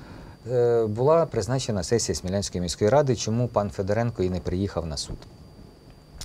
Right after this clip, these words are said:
І дуже дивно, але саме судове засідання, це н-, це не тільки я був цим свідком, а приїхали ж активні сміляни, громадяни. Поки не закінчилася сесія Смілянської міської ради,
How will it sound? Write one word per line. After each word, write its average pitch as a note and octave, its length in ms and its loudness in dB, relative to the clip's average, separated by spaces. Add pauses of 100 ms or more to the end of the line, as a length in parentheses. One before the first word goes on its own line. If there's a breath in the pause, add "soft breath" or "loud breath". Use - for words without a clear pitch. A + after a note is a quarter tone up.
І B2 580 2 (160)
дуже D3 260 0
дивно, G#3+ 420 4
але D3+ 640 8 (320)
саме D#3 300 2
судове C#3 400 2
засідання, D3 580 2 (300 loud breath)
це D3 180 4
н-, C3 380 2 (560)
це C3+ 300 8
не B2+ 160 4
тільки A#2+ 300 2
я A2+ 140 4
був G2+ 160 0
цим G#2+ 200 0
свідком, D3+ 500 0
а A2 120 2
приїхали A2 580 0
ж G#2 100 -2
активні G#2 380 -2
сміляни, C3 420 0
громадяни. A#2 560 -2 (1000 loud breath)
Поки F3+ 280 4
не D3 140 2
закінчилася A#2 720 -2
сесія G2+ 380 2
Смілянської F#2+ 560 -2
міської D#2+ 320 -4
ради, A#2+ 300 2